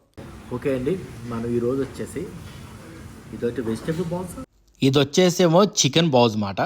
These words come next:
ఇది వచ్చేసేమో వెజిటేబుల్ బౌల్స్. ఈ రెండు ఏంటి స్పైసీ కాదన్నమాట. ఎదురుగుండా ఇది వచ్చేసి కార్న్ సూప్ మాట. ఇంకా ఇది వచ్చేసి స్పెషల్ ఇక్కడ. దీని ఎంత స్పెషల్ అంటే ఇది చాలా స్పైసీగా ఉంటది ఇది.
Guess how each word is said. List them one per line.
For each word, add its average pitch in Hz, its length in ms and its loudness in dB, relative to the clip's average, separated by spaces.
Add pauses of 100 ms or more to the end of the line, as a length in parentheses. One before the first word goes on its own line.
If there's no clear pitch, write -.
(480)
ఇది 156 180 4
వచ్చేసేమో 175 580 4
వెజిటేబుల్ 151 520 4
బౌల్స్. 104 360 0 (520)
ఈ 143 180 8
రెండు 160 260 8
ఏంటి 185 280 6
స్పైసీ 139 380 4
కాదన్నమాట. 123 560 0 (260)
ఎదురుగుండా 196 420 4
ఇది 170 120 6
వచ్చేసి 165 300 2
కార్న్ 139 280 6
సూప్ 156 260 -2
మాట. 110 160 -2 (640)
ఇంకా 160 280 4
ఇది 165 260 4
వచ్చేసి 180 360 0
స్పెషల్ 139 480 0
ఇక్కడ. 107 200 -6 (460)
దీని 180 300 4 (220)
ఎంత 151 300 2
స్పెషల్ 185 420 2
అంటే 151 180 0
ఇది 139 240 0 (120)
చాలా 156 260 6
స్పైసీగా 156 460 0
ఉంటది 117 300 -2
ఇది. 123 220 -6